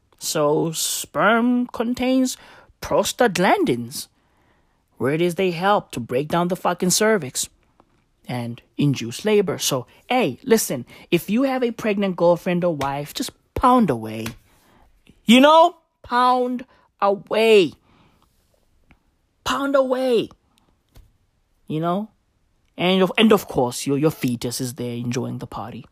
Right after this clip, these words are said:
Your fetus is there enjoying the ride. It's weird. <laughs> Hey, listen, creepy, but where it is the fetus adds to the whole ambience, you know? You be out there pounding and rubbing the fucking belly.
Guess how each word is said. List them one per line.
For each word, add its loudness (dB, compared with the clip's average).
Your -2
fetus -4
is -8
there -4
enjoying -6
the -4
ride. -12
It's -10
weird. 4
<laughs> -8
Hey, 2
listen, -4
creepy, 4
but 4
where 8
it 4
is 0
the -4
fetus -8
adds -6
to -6
the 0
whole -6
ambience, -6
you -4
know? 0
You -4
be 2
out 0
there -8
pounding 2
and -8
rubbing -6
the -12
fucking -12
belly. -2